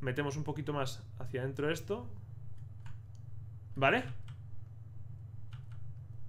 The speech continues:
Y veis un poquito cómo construimos la nariz. Evidentemente luego hay gente que tiene la nariz, pues el hueso pues más así, más chato, más tal.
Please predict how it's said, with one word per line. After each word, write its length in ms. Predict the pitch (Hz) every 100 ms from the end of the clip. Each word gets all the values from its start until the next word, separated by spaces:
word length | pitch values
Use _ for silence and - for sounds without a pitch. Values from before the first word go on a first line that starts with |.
| - - - - - -
Y 60 | 160
veis 220 | 170 190
un 80 | 196
poquito 520 | 185 180 208 226 226 - -
cómo 420 | 175 180 185 - -
construimos 840 | - 151 - 151 156 156 156 - - - - - - - -
la 120 | 151
nariz. 340 | 139 135 127 - - 135
Evidentemente 640 | 151 226 277 285 269 226
luego 180 | 190 196
hay 80 | 196
gente 320 | 202 208 156
que 80 | 127
tiene 220 | 143 151
la 80 | 151
nariz, 260 | 160 160
pues 220 | 131 127 127
el 220 | 120 123
hueso 400 | 139 165 139 107
pues 160 | 120
más 280 | 120 127 131
así, 380 | 135 - 196 202
más 260 | 165 139 139
chato, 440 | 170 170 185 180
más 220 | 160 135 -
tal. 360 | 170 175 175